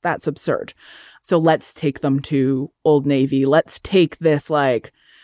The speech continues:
you know, working dad who needs to figure out how to, like, clothe himself and his kids and feed them. Let's go to Walmart,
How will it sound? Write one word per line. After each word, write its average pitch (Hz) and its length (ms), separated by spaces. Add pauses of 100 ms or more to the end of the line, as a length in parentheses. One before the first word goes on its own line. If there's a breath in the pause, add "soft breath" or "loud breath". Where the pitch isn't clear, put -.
(160 soft breath)
you 160 80
know, 135 180
working 160 720
dad 139 540
who 156 160
needs 143 380
to 156 80
figure 143 360
out 139 240
how 131 160
to, 139 120
like, 110 260
clothe 165 760
himself 160 600
and 156 180
his 151 160
kids 151 320
and 147 240
feed 156 280
them. 131 260 (340 loud breath)
Let's 160 200
go 214 120
to 190 80
Walmart, 127 600